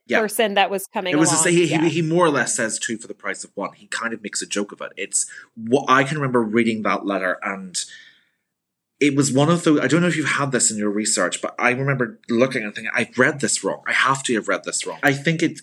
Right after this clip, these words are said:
Speaker 1: it's one of those moments where, and I understand,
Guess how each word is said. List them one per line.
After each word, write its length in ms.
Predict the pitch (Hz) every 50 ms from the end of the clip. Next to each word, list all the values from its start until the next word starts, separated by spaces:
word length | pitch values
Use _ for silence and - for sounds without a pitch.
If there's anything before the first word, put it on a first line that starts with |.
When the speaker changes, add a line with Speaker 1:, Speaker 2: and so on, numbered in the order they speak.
| -
Speaker 1:
it's 240 | 143 143 139 - -
one 140 | 143 160 170
of 100 | 175 160
those 260 | 170 160 147 135 -
moments 560 | 131 123 127 127 120 117 107 107 - - -
where, 540 | 101 101 110 107 104 104 104 104 104 101 - -
and 80 | 139 147
I 160 | 165 208 226
understand, 580 | 214 180 156 143 139 - - 131 127 127 120